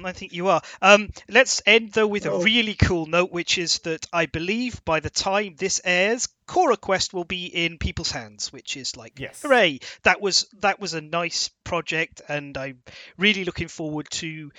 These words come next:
Speaker 1: having, getting my hands on it.
Speaker 2: Yeah, we, we will probably, uh, we are having it now, even if we don't have it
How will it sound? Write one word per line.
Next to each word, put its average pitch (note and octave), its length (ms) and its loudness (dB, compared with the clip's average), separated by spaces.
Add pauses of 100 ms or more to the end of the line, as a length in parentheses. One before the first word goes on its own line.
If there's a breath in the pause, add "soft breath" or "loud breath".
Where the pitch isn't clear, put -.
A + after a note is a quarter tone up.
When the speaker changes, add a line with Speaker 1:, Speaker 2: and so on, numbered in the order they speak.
(460 loud breath)
Speaker 1:
having, D#3+ 400 -10
getting D#3 220 -8
my C#3+ 80 -8
hands A#2+ 280 -12
on G#2+ 140 -18
it. - 260 -12 (920)
Speaker 2:
Yeah, D3+ 520 0
we, D3+ 100 -8 (120)
we D3 140 -8
will D3+ 200 -6
probably, C3+ 840 -6 (140)
uh, B2 140 -10
we C#3+ 240 0
are C3 160 -2
having D3+ 280 -14
it C#3 160 -14 (160)
now, C3+ 280 -8 (180)
even B2+ 260 -12
if A#2+ 60 -20 (140)
we B2+ 140 -8
don't B2+ 260 -8
have B2+ 180 -6
it A#2 120 -20